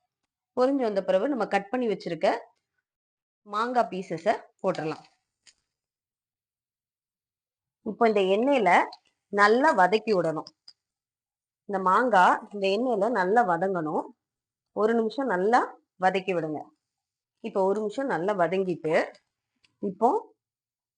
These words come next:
மஞ்சள் தூள், காயம், அதுக்கப்புறம்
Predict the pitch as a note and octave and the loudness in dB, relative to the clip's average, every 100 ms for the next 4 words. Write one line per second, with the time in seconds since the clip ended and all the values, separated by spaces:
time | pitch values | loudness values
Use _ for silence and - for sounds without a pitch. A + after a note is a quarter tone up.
0 | _ _ _ F#3 G#3 G3+ G#3+ - G3 C#4 | _ _ _ -4 -4 -2 -4 0 -2 -2
1 | F#3+ - _ _ _ _ _ _ _ _ | -8 -20 _ _ _ _ _ _ _ _
2 | _ _ _ _ _ _ _ _ G#3 F#3+ | _ _ _ _ _ _ _ _ -2 2
3 | F#3+ F#3 B3+ - _ _ _ _ _ _ | 2 0 -4 -10 _ _ _ _ _ _
4 | _ _ _ _ _ _ _ _ _ _ | _ _ _ _ _ _ _ _ _ _
5 | - G#3 G#3 F#3+ G#3+ | -8 -6 -4 -2 -2